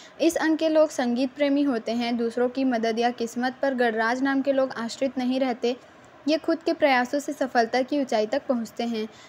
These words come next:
ये दयालु स्वभाव के होते हैं, लेकिन इन्हें अपने जीवन में सफलता थोड़ी देर से मिलती है। अब हम जानेंगे गणराज नाम के व्यक्ति का व्यक्तित्व कैसा होता है। गणराज नाम के व्यक्ति का व्यक्तित्व,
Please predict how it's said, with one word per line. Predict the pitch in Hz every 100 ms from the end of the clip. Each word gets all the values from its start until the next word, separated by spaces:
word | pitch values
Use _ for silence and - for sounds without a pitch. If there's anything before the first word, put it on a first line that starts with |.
| -
ये | 247
दयालु | 233 240 226 277
स्वभाव | 294 277 277 262
के |
होते | 285 285 277
हैं, | 294 285 277
लेकिन | 247 240 247 233
इन्हें | 240 247 240
अपने | 220 - 262
जीवन | 254 254 247
में | 254 254
सफलता | 247 233 208 214
थोड़ी | 247 240 277
देर | 269 233
से | 226 226
मिलती | 214 202 220 226
है। | 202 - - - - -
अब | 269
हम | 294 302
जानेंगे | 311 294 294 302 285
गणराज | 254 247 240 254
नाम | 269 262
के | 269
व्यक्ति | 240 226 -
का | 254
व्यक्तित्व | 254 254 247 269 320
कैसा | 320 226 226 226
होता | 220 214
है। | 220 185 214
गणराज | 233 226 226 226
नाम | 240 233
के | 233
व्यक्ति | 220 214 -
का | 214 294
व्यक्तित्व, | 285 247 - 220 -